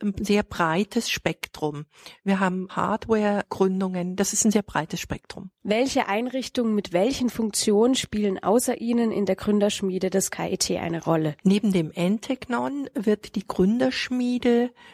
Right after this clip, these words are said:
Speaker 1: durch ima gestützt. ima, das ist, also die, die Gründerschmiede setzt sich zusammen aus diesen beiden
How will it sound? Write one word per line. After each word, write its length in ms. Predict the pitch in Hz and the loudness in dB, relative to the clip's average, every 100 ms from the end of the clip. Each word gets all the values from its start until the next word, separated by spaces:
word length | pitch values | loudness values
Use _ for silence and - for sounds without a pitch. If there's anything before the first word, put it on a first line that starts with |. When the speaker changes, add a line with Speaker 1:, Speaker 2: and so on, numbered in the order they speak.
| _ | _
Speaker 1:
durch 460 | - 196 180 - - _ _ | 2 2 0 -8 -18 _ _
ima 800 | 247 226 247 175 160 185 226 285 _ | 2 4 4 2 2 0 -2 -6 _
gestützt. 840 | - 185 - - 262 - - - - _ - - - | 0 0 2 0 0 -2 -12 -12 -18 _ -20 -20 -4
ima, 400 | 226 247 254 247 | 2 2 4 2
das 260 | 226 - | 2 0
ist, 340 | - 208 - - | -2 -2 -2 0
also 180 | 190 196 | 2 2
die, 160 | 202 - - | 0 -6 -4
die 260 | 196 190 - | 0 0 2
Gründerschmiede 1080 | 214 254 277 262 - 247 240 240 220 220 - | 0 2 0 0 -2 -2 0 0 2 0 -4
setzt 380 | 185 196 - - | 2 2 0 -4
sich 220 | 226 - | -4 -2
zusammen 520 | 208 170 165 214 269 | -4 0 2 2 -2
aus 220 | - 196 | 0 -2
diesen 320 | - 208 208 190 | 0 0 0 0
beiden 580 | 160 165 165 160 156 | 0 0 0 -2 -4